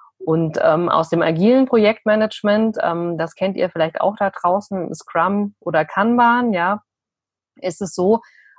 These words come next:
man hat jetzt das Endergebnis nicht komplett vor Augen, ja, also man hat quasi noch nicht das, äh,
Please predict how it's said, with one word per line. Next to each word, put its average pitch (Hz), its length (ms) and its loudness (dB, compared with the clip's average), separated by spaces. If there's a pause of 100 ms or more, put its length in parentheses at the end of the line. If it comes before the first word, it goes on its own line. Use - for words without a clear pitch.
(100)
man 170 400 0
hat 180 300 -2
jetzt - 420 0
das 160 300 -4 (180)
Endergebnis 202 760 2
nicht 190 180 -4
komplett 175 400 -2
vor - 240 2
Augen, 247 460 4 (180)
ja, 190 180 -2
also 165 260 -2
man 165 220 -2
hat 175 140 -6 (160)
quasi 170 540 0 (440)
noch 170 240 -4
nicht 190 240 -2
das, 165 380 -4
äh, - 220 -6